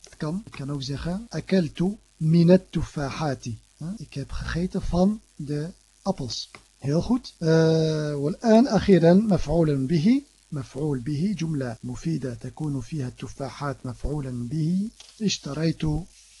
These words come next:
التفاحات. أحسنت. طيب.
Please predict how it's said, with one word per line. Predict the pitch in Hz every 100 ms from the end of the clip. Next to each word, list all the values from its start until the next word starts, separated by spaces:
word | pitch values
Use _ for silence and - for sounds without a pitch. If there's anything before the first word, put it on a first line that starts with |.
| -
التفاحات. | 185 - 131 - 110 - 101 - - _ _ -
أحسنت. | - - 110 - _ _ - - - - - - - _ _
طيب. | 196 156